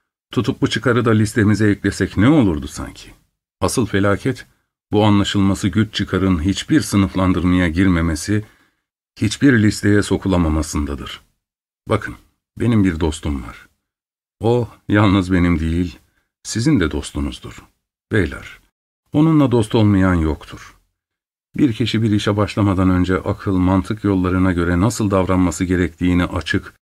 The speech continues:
tumturaklı bir dille anlatır size. Bununla da kalmaz, bir insanın normal, gerçek çıkarlarından coşkuyla, tutkuyla söz ederek, ne kendi çıkarlarını,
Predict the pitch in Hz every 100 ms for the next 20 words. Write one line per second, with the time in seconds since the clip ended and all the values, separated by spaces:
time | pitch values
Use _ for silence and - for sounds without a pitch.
0 | _ _ _ _ - 110 104 110 110 127
1 | 104 95 87 85 78 73 73 - 69 -
2 | 71 73 - _ _ _ _ _ _ _
3 | _ _ _ 98 120 117 98 87 80 85
4 | 82 90 101 - _ _ - 104 98 92
5 | - 90 90 82 85 82 85 92 92 -
6 | _ - 98 95 127 110 98 92 90 90
7 | 87 87 87 85 76 92 82 - 113 85
8 | 82 82 - _ _ - 104 - 123 95
9 | - 90 87 78 80 82 - - _ _
10 | _ _ _ 101 123 - 98 101 - -
11 | 95 90 92 90 98